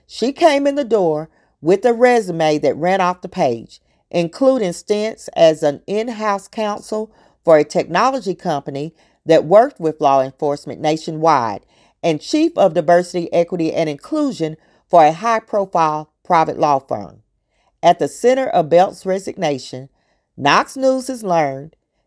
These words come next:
that there was a racist email she received just weeks before she left. In all caps, printed below an offensive meme about Black people, it called for killing, quote,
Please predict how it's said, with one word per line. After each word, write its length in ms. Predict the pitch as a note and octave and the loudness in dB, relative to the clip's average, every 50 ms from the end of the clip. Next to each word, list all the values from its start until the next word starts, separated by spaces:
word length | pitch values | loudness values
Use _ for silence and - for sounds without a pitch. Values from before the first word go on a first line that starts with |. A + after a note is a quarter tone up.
| _ _ _ | _ _ _
that 460 | - C3+ E3 E3 D#3 D#3 D3 - - | 0 4 6 6 8 6 4 2 2
there 220 | - F3+ F#3 G3+ G#3 | 2 4 4 4 2
was 280 | G3+ F3+ F3 E3+ E3 - - | 2 0 0 0 -2 -4 -4
a 160 | - D#3 C#3 | -4 -4 -4
racist 680 | C3+ C#3 D3+ F3 F#3 G#3 A#3 - - D3 - - - - | -4 2 4 4 4 4 2 -4 -10 -10 -10 -10 -10 -8
email 440 | - A3 A3 F#3 E3+ D#3 D3+ D3 C#3+ | -8 -8 -6 -6 -4 -2 -2 -2 -2
she 240 | - - - G3+ | -4 -6 -10 -10
received 600 | G#3+ G#3+ A#3+ A#3+ - - F#3 E3+ E3 D#3+ D#3 C#3+ | -8 -8 -10 -10 -6 -4 -2 -2 -2 -2 -6 -6
just 260 | B2+ E3 D3+ D3 - - | -2 -2 -2 -2 -2 -4
weeks 260 | D#3 E3+ E3+ - - | -4 -4 -4 -4 -8
before 360 | - F#3 F3+ - E3 E3 E3 | -8 -8 -6 -2 0 0 0
she 220 | D#3 - - F3+ | 0 -2 -8 -6
left. 360 | E3 D#3 C#3 B2 A2 F#2+ - _ _ _ _ _ _ _ _ _ _ _ | -4 -2 -2 -2 -2 -4 -10 _ _ _ _ _ _ _ _ _ _ _
In 220 | - B2+ B2+ - | -4 -2 -2 0
all 300 | - D3+ E3+ G#3 B3 D4 | 4 4 6 6 6 4
caps, 560 | D#4+ - - D4+ A#3 G3 F#3+ F#3 - - - - | 0 -2 0 0 2 2 2 -2 -4 -10 -18 -20
printed 400 | _ _ - G3 G3 G#3+ A#3+ A#3 | _ _ -6 -6 -4 -4 -4 -2
below 460 | B3+ B3+ B3 A#3 G#3+ G3+ G3+ F#3+ - | -4 -2 2 4 4 4 4 2 0
an 140 | - E3+ D#3 | -2 -2 -2
offensive 520 | C#3 C#3 _ - F3+ G#3 G3 - A3+ G#3 | -4 -6 _ -8 -8 -8 -8 -10 -10 -10
meme 400 | G3 F#3 F3 E3+ E3+ E3 D#3+ D#3+ - _ _ _ _ _ | -6 -4 -4 -4 -4 -6 -8 -10 -14 _ _ _ _ _
about 420 | - B2+ A#2 C#3 D3 E3 F3 - | -4 2 4 4 4 4 2 0
Black 340 | F3+ G#3+ A#3 A#3 A3+ - - | 0 4 4 4 4 2 -4
people, 460 | _ G3+ E3+ D3 - - C3 C3+ - _ _ _ _ _ _ | _ -10 -10 -8 -8 -10 -12 -12 -12 _ _ _ _ _ _
it 200 | - F#3+ - - | -2 -2 -2 -2
called 480 | - - A#3 A3+ G#3 G3 F3+ - - - | -4 -2 0 2 4 4 2 0 -2 -4
for 400 | - E3+ D3+ D3+ C#3+ C#3 C#3 - _ _ _ _ _ _ | -2 0 2 2 0 0 -2 -6 _ _ _ _ _ _
killing, 440 | - B3+ B3 A#3+ A3+ G3 D#3+ D#3+ | 0 2 4 4 4 2 0 -4
quote, 480 | - - - A3 A3 G#3+ G3 - - _ | -8 -2 4 6 6 6 6 2 -6 _